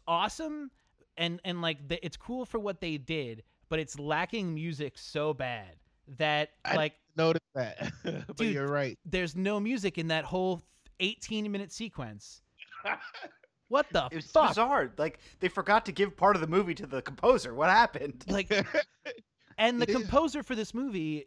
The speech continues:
Speaker 1: is George Martin, who is the producer of the Beatles, quote unquote, the fifth Beatle.
Speaker 3: Yeah.
Speaker 2: Huh.
Speaker 1: And, and this movie was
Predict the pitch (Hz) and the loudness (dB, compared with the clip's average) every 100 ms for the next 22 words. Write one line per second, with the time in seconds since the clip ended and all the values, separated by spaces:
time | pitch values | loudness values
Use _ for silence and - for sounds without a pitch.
0 | _ 147 156 - 175 160 139 143 - 196 | _ -20 -16 -4 -2 -2 -6 -14 0 2
1 | 220 147 170 214 143 135 135 _ _ _ | 2 2 0 0 -2 -8 -10 _ _ _
2 | 196 196 147 165 _ - 170 185 208 214 | -6 -6 -6 -10 _ -8 -6 -4 -6 -4
3 | 185 156 143 185 160 143 135 - - 202 | -4 -4 -6 -6 -4 -4 -4 -10 -4 -2
4 | 175 156 180 160 - - 185 160 - 127 | -2 -4 -4 -4 -6 -10 -10 -10 -12 -12
5 | 151 113 80 _ - _ _ _ 160 240 | -12 -12 -18 _ -20 _ _ _ -10 -6
6 | 359 123 117 - - _ - 208 131 95 | 0 0 0 -8 -20 _ -6 -2 -2 -4
7 | - 170 175 180 165 165 143 202 214 202 | -6 -4 -4 -4 -4 -4 0 0 0 -2
8 | 214 196 185 156 | -2 -2 -2 -4